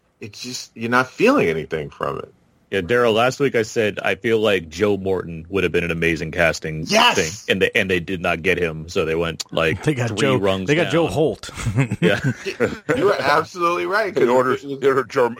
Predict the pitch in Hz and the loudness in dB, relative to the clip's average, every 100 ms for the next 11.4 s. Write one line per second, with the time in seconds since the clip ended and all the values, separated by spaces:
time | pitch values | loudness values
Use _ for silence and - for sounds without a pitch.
0 | 85 123 107 110 107 - 101 87 95 76 | -2 0 4 2 0 -6 -10 -2 2 2
1 | - - _ _ - 156 143 135 - - | 0 -12 _ _ -2 -2 0 -2 -2 -6
2 | 139 214 247 151 - 127 139 185 - 147 | 0 4 4 2 2 0 4 2 4 2
3 | 143 151 135 - 185 190 190 156 156 - | 2 0 2 0 2 2 2 0 -2 -6
4 | 165 165 160 196 214 - - 120 117 110 | -2 0 0 -2 -2 -2 4 6 6 6
5 | 107 - 101 98 87 87 127 127 92 87 | 4 4 4 4 2 0 0 0 -6 -6
6 | 85 95 82 78 82 90 90 90 90 85 | -4 0 0 -2 -6 -2 0 4 2 0
7 | - 87 82 - - - 76 71 - - | -10 -10 -10 -10 -10 0 0 0 -4 -12
8 | - - 87 87 95 90 80 87 87 87 | -20 -16 -8 -4 0 0 2 2 2 -2
9 | 92 113 - _ _ - - 82 92 90 | 0 0 0 _ _ -20 0 2 2 2
10 | 87 82 90 78 87 80 76 139 190 214 | -2 -2 -4 0 2 2 -2 0 2 4
11 | 180 147 143 | 2 4 2